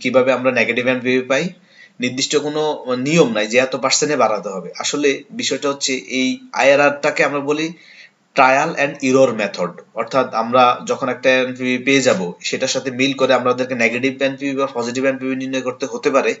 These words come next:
তখন আমরা আমাদের নিজের মতো করে ডিসকাউন্ট রেট দিয়ে ট্রায়াল দেব। এখন পরীক্ষার হলে তো ট্রায়াল দেওয়ার সুযোগ নেই, সেই জন্য আমরা একটু, মানে,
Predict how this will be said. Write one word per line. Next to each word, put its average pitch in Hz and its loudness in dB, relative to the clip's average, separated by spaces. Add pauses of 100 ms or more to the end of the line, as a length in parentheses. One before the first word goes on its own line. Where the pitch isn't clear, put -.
(800)
তখন 151 4
আমরা 160 4
আমাদের 147 2
নিজের 139 2
মতো 131 -2
করে 127 0 (100)
ডিসকাউন্ট 123 -2
রেট 120 2
দিয়ে 139 4
ট্রায়াল 113 4
দেব। 101 -2
এখন 117 -4
পরীক্ষার 143 -2
হলে 143 0
তো 151 0
ট্রায়াল 131 4
দেওয়ার 139 4
সুযোগ 110 -4
নেই, 98 -6
সেই 123 -6
জন্য 135 -2
আমরা 127 0
একটু, 165 -4 (640)
মানে, 117 -2